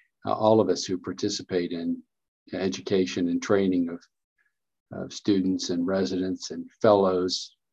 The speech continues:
enjoy nothing more than seeing the folks that we had an opportunity, some small opportunity to educate, uh, be able to achieve their, their career goals. So thanks for the opportunity, and, uh, it's particularly delightful to be here with,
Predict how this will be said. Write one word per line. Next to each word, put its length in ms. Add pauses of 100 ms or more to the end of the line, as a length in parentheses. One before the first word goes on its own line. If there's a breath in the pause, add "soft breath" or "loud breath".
(480)
enjoy 440
nothing 400
more 320 (420)
than 160
seeing 360
the 80
folks 360
that 120
we 120
had 140
an 80
opportunity, 800 (240)
some 220
small 320
opportunity 500
to 140
educate, 480 (920)
uh, 200
be 100
able 160
to 140
achieve 400
their, 260 (320)
their 100
career 300
goals. 380
So 240 (520)
thanks 200
for 80
the 100
opportunity, 640
and, 260 (160)
uh, 180
it's 300
particularly 520
delightful 480
to 80
be 120
here 220
with, 160